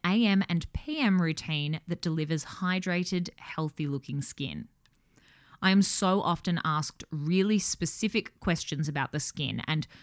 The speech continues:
given that I'm an educated consumer and by no means an expert, I insist on taking those questions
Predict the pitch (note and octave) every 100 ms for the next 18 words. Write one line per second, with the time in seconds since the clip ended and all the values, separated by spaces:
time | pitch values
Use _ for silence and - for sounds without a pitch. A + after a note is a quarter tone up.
0 | - - - G3+ G3+ G3 F3 E3+ E3+ E3+
1 | E3+ G3 - G3+ A3 A3+ A3+ - G#3+ G3
2 | G3 G3 F#3+ F3 E3 D#3+ E3 F#3+ A#3+ C#4
3 | C4 C#4 - - F3 F3+ - - - -
4 | F#3+ F#3+ F#3+ - A#3+ - - G3+ F3+ F3+
5 | F3 F3+ D#3+ F3 G#3 A3+ - F3 - D#3+
6 | D#3